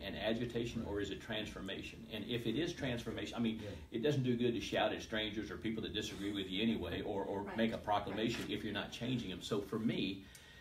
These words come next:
Speaker 1: when I u-, my default is generally, I am interested in transformation, uh, in, in seeing people come together and seeing, you know,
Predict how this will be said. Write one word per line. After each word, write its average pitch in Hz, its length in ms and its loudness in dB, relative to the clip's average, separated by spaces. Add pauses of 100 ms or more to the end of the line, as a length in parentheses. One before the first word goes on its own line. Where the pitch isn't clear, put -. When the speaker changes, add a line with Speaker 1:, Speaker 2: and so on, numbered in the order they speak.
(280)
Speaker 1:
when 107 160 0
I 101 80 2
u-, 120 420 4
my 113 320 2
default 117 480 2
is 92 100 -2
generally, 101 460 0 (400)
I 110 120 2
am 127 280 6
interested 98 460 0
in 92 100 -2
transformation, 95 800 -4 (400)
uh, 90 200 -2
in, 104 280 -4
in 98 120 -2
seeing 113 280 4
people 113 220 0
come 104 180 0
together 98 380 2
and 92 100 -4
seeing, 101 460 -2 (120)
you 101 120 -2
know, 90 80 -2